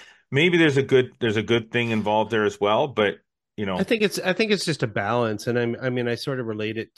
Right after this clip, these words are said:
Speaker 2: uh, to, you know, I was in Northern Ireland and I went into this bar that basically is, um, they have lockers on their tables. And basically when you go in there, you have to lock your phone in your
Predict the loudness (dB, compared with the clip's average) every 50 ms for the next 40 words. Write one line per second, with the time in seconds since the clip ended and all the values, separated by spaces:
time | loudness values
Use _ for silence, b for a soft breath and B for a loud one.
0 | -20 -14 -8 -4 -2 -2 -2 -2 -2 -4 -6 -8 -6 -4 -4 -2 -2 -4 -6 -10
1 | -14 _ -10 -8 -6 -6 -6 -6 -6 -6 -6 -6 -6 -4 -4 -2 -2 -2 -2 -2
2 | -2 -2 -2 0 0 0 0 0 -2 -2 -4 -6 -8 -8 -10 -10 -10 -10 -8 -8
3 | -10 -12 -18 _ _ _ -4 -4 -4 -2 -4 -6 -6 -4 -6 -4 -4 -4 -4 -6
4 | -8 -6 -4 -2 -2 0 0 -2 -2 -2 -4 -6 -8 -10 _ _ -6 -6 -6 -6
5 | -8 -6 -6 -6 -8 -10 -14 -18 _ _ -12 -10 -8 -8 -6 -6 -6 -8 -8 -6
6 | -6 -4 -4 -4 -4 -2 -2 -2 -4 -4 -6 -10 -10 -10 -12 -16 B B B B
7 | B B _ -4 -4 -2 -4 -4 -6 -6 -4 -2 -2 -2 -4 -8 -10 -10 -14 -18
8 | b b b b b b b -6 -4 -2 -2 -2 -2 -2 -4 -4 -2 -2 -2 -2
9 | -2 -4 -4 -2 -2 -2 -2 -2 -4 -4 -2 -2 -2 -2 -2 -2 -4 -4 -4 -6
10 | -8 -12 b b b b b _ -8 -8 -6 -6 -6 -6 -4 -4 -6 -4 -6 -8
11 | -4 -2 -2 -2 -4 -4 -6 -10 -10 -8 -6 -6 -6 -4 -4 -6 -6 -8 -12 _
12 | _ _ _ _ _ _ _ -6 -4 -4 -4 -6 -8 -8